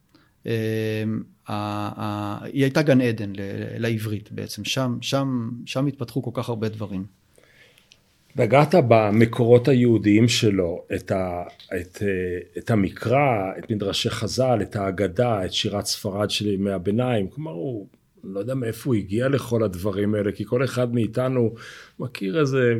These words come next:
Speaker 2: משולש קטן, איזה סלייס קטן, והוא, כל הספרייה הייתה שלו. אמ, אבל הוא הכיר גם היטב את השירה הרוסית, והוא מאוד מאוד הושפע מפושקין.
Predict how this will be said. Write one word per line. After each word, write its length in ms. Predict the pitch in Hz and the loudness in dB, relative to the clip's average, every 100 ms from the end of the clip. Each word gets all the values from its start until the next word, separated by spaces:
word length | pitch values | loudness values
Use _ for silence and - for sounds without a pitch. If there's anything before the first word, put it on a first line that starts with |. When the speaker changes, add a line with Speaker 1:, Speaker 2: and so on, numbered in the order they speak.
| 117 | -2
Speaker 2:
משולש 680 | 107 123 - 117 120 127 - | 2 2 2 4 6 6 4
קטן, 460 | 135 - 131 127 120 | 2 0 0 4 4
איזה 200 | 104 95 | 4 2
סלייס 460 | - 123 127 123 | 2 4 4 4
קטן, 440 | - 101 131 139 101 | 0 -2 0 0 0
והוא, 380 | 98 127 117 107 | 2 2 2 -2
כל 220 | - 135 | 0 4
הספרייה 680 | 160 - 143 - 101 98 135 | 4 4 0 -2 -4 0 2
הייתה 360 | 139 92 113 98 | 2 2 -2 -2
שלו. 500 | - 98 90 82 101 _ _ - _ _ _ _ _ _ _ 107 | -2 -4 -8 -10 -12 _ _ -20 _ _ _ _ _ _ _ -6
אמ, 40 | 101 101 104 101 104 - - | -2 -2 0 -2 -4 -10 -8
אבל 200 | 101 107 | -4 -2
הוא 140 | 101 | -2
הכיר 340 | 95 - 185 143 | -4 -2 -2 -2
גם 240 | 113 95 | -4 -6
היטב 560 | 90 90 _ 160 151 113 98 107 - 104 | -8 -10 _ 0 2 2 -4 -12 -8 -8
את 160 | - | -6
השירה 600 | 104 101 - 101 104 120 | -4 -2 -4 -4 -4 -4
הרוסית, 1000 | 120 87 90 - - 117 80 - - - _ _ - | -4 -4 -4 -2 0 0 -4 -10 -18 -18 _ _ -12
והוא 180 | 101 95 | -8 -6
מאוד 380 | 101 123 139 151 | -4 -4 -4 -2
מאוד 300 | 147 123 107 | -2 -2 -2
הושפע 880 | 101 - - - 113 110 110 107 104 - _ _ _ | -6 -8 -8 -4 -2 -2 -2 -4 -6 -12 _ _ _
מפושקין. 880 | 104 98 - 135 - - 92 78 | -4 -4 -2 0 0 -2 -6 -8